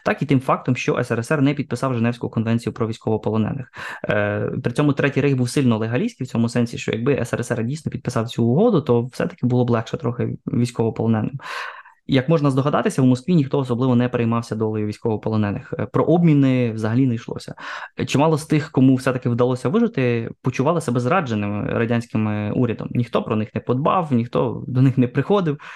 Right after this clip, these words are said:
і так далі. Е, вони не лише відчували себе покинутими державою, державою, яка, за яку вони все-таки боролися, але і знали про сталінський указ, який таврував їх як зрадників за те, що вони добровільно здалися в полон. Е, союзники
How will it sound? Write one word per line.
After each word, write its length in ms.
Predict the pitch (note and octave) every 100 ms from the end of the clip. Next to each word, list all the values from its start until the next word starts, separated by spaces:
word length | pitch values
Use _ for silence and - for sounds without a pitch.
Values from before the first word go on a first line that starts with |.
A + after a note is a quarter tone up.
| - -
і 60 |
так 160 | - C#3+
далі. 180 | A#2+ G2 - - - -
Е, 100 | A2+
вони 220 | B2+ D#3
не 120 | C#3
лише 280 | B2+ F#3+ G#3+
відчували 380 | E3 C3 C3 B2
себе 220 | B2 A2+
покинутими 600 | A#2+ A#2+ G#2 - G#2+ G#2+ -
державою, 880 | - - - B2+ B2 B2+ A2 G#2 - -
державою, 480 | - B2 A#2 B2+ A2+
яка, 300 | G#2+ A#2 A2
за 160 | A2+ A#2+
яку 200 | A#2+ B2+
вони 160 | A#2
все-таки 260 | A2 - A#2+
боролися, 540 | A2+ A#2+ G#2+ G2+ - - - -
але 340 | A2+ B2+ A#3 A3+
і 440 | - C3 C3 - A#2+
знали 380 | A#2+ B2+ D#3 F3
про 140 | D#3+
сталінський 480 | B2 C3 D#3 D#3+ -
указ, 440 | C#3 - C3 G#2+ A2+
який 280 | G#2+ E3
таврував 520 | F3 B2 B2+ B2 D#3 D3+
їх 220 | C3 C3
як 120 | A#2+
зрадників 560 | A#2+ B2 A2 A#2 - A2
за 120 | A2+
те, 160 | -
що 180 | F#3+ A2
вони 180 | A2 D3
добровільно 640 | C3 B2+ B2 A#2 E3 D3+
здалися 420 | A2 G#2+ B2 -
в 380 | A2+ A2+ A2+ A2 A2
полон. 320 | C3 A#2+ - - - - - -
Е, 140 | -
союзники 920 | A2+ C#3 E3+ A#3+ G#3+ - C#3+ C3+ C3